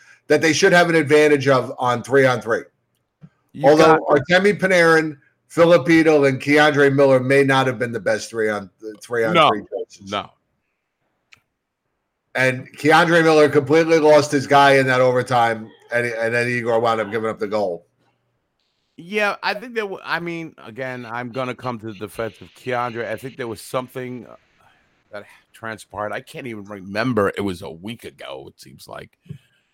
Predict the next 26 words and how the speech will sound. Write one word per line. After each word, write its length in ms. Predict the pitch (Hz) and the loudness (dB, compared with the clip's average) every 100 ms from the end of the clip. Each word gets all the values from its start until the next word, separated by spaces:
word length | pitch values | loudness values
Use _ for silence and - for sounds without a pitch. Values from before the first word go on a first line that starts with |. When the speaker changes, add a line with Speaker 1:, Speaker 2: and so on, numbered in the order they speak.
| _ _ - | _ _ -8
Speaker 2:
Uh, 460 | 107 95 92 92 - 269 _ _ _ - | -6 -6 -6 -10 -14 -20 _ _ _ -16
there 420 | 110 110 123 120 | -8 -2 0 0
was 240 | 120 110 | -4 -6
some 400 | - - - 127 | -10 -10 -6 -6
kind 260 | 107 127 117 | -4 -4 -4
of 100 | 107 | -6
faux 320 | - 113 107 - | -4 -4 -4 -4
pas 280 | 107 104 101 | -4 -2 -6
up 160 | 101 | -10
the 160 | 107 101 | -12 -10
ice, 220 | 98 98 | -10 -12
but 180 | - 101 | -12 -12
yes, 340 | 107 107 107 - | -6 -6 -6 -10
he 100 | 113 | -10
lost 320 | 107 104 - | -6 -8 -8
his 160 | 101 | -20
guy, 440 | - - 92 92 90 | -18 -20 -18 -16 -14
and 100 | 98 | -12
it 100 | 120 | -12
went 220 | 110 113 104 | -8 -8 -8
in 480 | 101 104 104 104 | -8 -8 -8 -10
and 180 | 104 101 | -12 -14
the 40 | 101 | -14
whole 320 | 92 98 101 | -12 -10 -12
thing. 400 | - 92 95 92 | -14 -18 -16 -14
But 220 | 82 107 | -8 -10